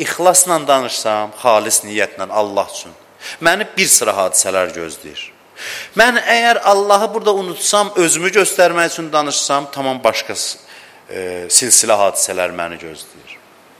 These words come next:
Siz burada ixlasla dinləsəz, siz burada dinlədiyinizə əməl eləsəz, bir müqəddərat sizi gözləyir. Əməl eləməsəz başqa, yəni yüzlərlə variantlar var, hadisələrin cərəyan eləməsinin variantları.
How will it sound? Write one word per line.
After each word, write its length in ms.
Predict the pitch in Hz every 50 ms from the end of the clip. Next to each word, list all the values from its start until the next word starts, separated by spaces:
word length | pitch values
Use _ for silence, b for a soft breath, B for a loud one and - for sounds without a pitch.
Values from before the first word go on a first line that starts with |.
| _ _ - - _ - - - - - - B B B B B
Siz 300 | B - - - - -
burada 240 | 208 220 226 220 240
ixlasla 640 | 190 208 - - 214 226 254 - - 196 208 202 190 165
dinləsəz, 640 | 180 170 156 139 131 123 - - 107 95 - - - - B B B
siz 260 | - - 254 247 220 196
burada 240 | 208 202 190 220
dinlədiyinizə 760 | 214 214 202 190 185 185 180 175 - 170 175 170 160 170 180 165
əməl 320 | 165 170 170 180 185 190 185
eləsəz, 720 | 175 170 160 - - - 160 156 156 156 160 156 - - - - - - -
bir 160 | 175 151 160
müqəddərat 560 | 170 170 170 143 - - - 123 117 117 -
sizi 240 | - - - 107 104
gözləyir. 520 | 107 101 95 87 - - - 85 82 - - B B B B B B B B
Əməl 400 | B 202 214 220 240 247 240 220 - -
eləməsəz 540 | 190 185 190 190 202 208 185 - 180 147 -
başqa, 380 | - 143 139 - - - - 139 156 170
yəni 220 | 202 214 208 185 160
yüzlərlə 640 | 170 170 156 143 151 156 170 185 185 165 165 160 151 135
variantlar 720 | 139 147 139 131 131 131 127 113 - - - 147 143 131
var, 300 | 123 113 117 113 101 98 - - - -
hadisələrin 720 | - 127 117 - - - - 120 113 113 113 123 123 113
cərəyan 400 | 107 113 104 104 104 104 104 104
eləməsinin 640 | 101 101 98 98 98 98 92 - - - 104 104 104
variantları. 720 | 98 98 92 92 95 92 85 - - - 92 90 87 85